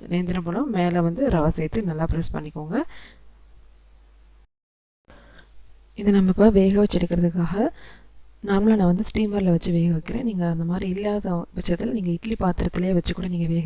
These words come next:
வச்சு எடுத்துக்கலாம். உங்களோட சாய்ஸ் தான். இப்ப இது நல்லா அது எல்லாத்தையுமே நம்ம ஃபில் பண்ணி எடுத்ததும், இப்ப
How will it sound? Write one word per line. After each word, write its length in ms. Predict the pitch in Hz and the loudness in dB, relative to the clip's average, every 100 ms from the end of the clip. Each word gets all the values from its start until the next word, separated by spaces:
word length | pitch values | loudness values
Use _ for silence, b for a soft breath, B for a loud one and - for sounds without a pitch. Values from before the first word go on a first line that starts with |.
| 170 | -2
வச்சு 160 | - 165 | -2 -4
எடுத்துக்கலாம். 460 | 170 170 180 190 | -2 -6 -6 -6
உங்களோட 260 | 190 170 160 170 | -6 -6 -6 -6
சாய்ஸ் 220 | 156 - 214 | -6 -6 -4
தான். 140 | 285 B B B B | -4 B B B B
இப்ப 140 | - | -10
இது 140 | 190 180 | -2 2
நல்லா 160 | 180 208 | 4 2
அது 200 | 185 180 175 - 190 | 4 2 2 -2 0
எல்லாத்தையுமே 340 | 180 180 185 175 | 2 2 0 -2
நம்ம 180 | 165 180 220 - | -2 -4 -8 -8
ஃபில் 180 | 196 185 | -8 -4
பண்ணி 200 | 180 175 | -2 -2
எடுத்ததும், 420 | 165 - 170 214 302 B B B - | -2 -4 -4 -4 -6 B B B -18
இப்ப 100 | - | -6